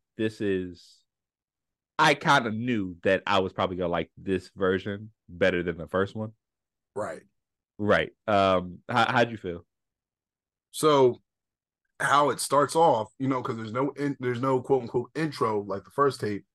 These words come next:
Speaker 2: just right into the music. I'm like, "All right, cool." And then he talked about, "I know y'all been waiting, you know, 'cause I've been gone," you know. And what makes me think about two point oh, especially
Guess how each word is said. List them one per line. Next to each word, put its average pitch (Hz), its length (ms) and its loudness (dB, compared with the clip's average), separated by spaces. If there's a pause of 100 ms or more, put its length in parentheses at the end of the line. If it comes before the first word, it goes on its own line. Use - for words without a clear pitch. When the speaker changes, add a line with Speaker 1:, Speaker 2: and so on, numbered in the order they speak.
(300)
Speaker 2:
just 107 300 -6
right 110 200 0
into 123 200 -4
the 123 60 -6
music. 110 360 -4 (160)
I'm 113 200 -2
like, - 240 -4
"All 117 220 2
right, 85 160 -6
cool." 131 380 2
And 113 80 -8
then 113 80 -8
he 120 80 -4
talked 120 200 2
about, 113 220 -2 (240)
"I 110 100 -2
know 135 140 2
y'all 127 200 2
been 123 180 -6
waiting, 123 380 -6
you 123 80 -6
know, 113 320 -2 (440)
'cause 110 120 0
I've 113 80 0
been 104 100 -4
gone," 139 420 2 (100)
you 147 100 0
know. 139 260 -2 (580)
And 117 480 0 (840)
what 131 160 0
makes 180 220 0
me 170 100 -4
think 151 200 -4
about 117 320 0 (120)
two 139 180 -8
point 135 280 -2
oh, 120 220 2
especially 123 480 -6